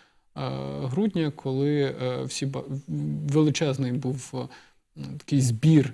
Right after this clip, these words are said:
і протест в Києві, і після того вже почали будувати такі, е, серйозні осередки. Тобто постійно, е, розбивати такі табори, постійно хтось чергував, а, постійно почалися рухи щодо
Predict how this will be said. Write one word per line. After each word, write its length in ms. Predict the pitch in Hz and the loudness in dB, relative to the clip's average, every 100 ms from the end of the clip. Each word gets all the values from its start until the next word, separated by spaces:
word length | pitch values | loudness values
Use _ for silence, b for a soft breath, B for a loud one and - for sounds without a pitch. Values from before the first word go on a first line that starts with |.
| - | -6
і 100 | - | -6
протест 480 | 123 127 - 120 - - | -4 -6 -4 -6 -6 -14
в 60 | |
Києві, 460 | - 170 185 160 143 | 0 2 4 4 2
і 140 | 135 | -2
після 300 | 127 117 127 | -6 -8 -8
того 220 | - 160 | -4 -2
вже 160 | 131 131 | -2 -4
почали 360 | 123 113 131 135 | -8 -6 -4 -2
будувати 480 | 131 120 123 117 123 | -4 -4 -8 -6 -8
такі, 360 | 123 - 123 B B B _ | -8 -4 -4 B B B _
е, 220 | - - | -16 -12
серйозні 420 | - 135 135 127 120 | -6 -2 0 0 -4
осередки. 500 | - 127 135 - 127 | -6 -8 -8 -12 -10
Тобто 240 | 127 127 | -8 -4
постійно, 520 | 143 - 143 127 123 B B B _ _ | -4 -2 0 0 -2 B B B _ _
е, 40 | 131 123 127 127 131 131 | -10 -8 -10 -10 -10 -6
розбивати 540 | 131 123 131 120 120 123 | -4 -2 -2 -2 -4 -8
такі 200 | - 123 | -8 -6
табори, 440 | 131 139 151 190 | -2 0 2 2
постійно 440 | - 139 131 123 | 0 -6 -4 -6
хтось 200 | 117 123 | -6 -8
чергував, 680 | - 131 127 135 165 190 170 b b b - | -8 -6 -4 0 2 2 0 b b b -12
а, 280 | 127 123 135 | -10 -10 -10
постійно 480 | - - 139 135 | -8 -4 -2 -2
почалися 760 | 123 127 135 127 123 - 123 127 127 | -2 -6 -6 -4 -6 -6 -8 -8 -8
рухи 320 | 127 127 123 120 | -4 -4 -4 -8
щодо 480 | - 131 135 127 | -6 -4 -2 -2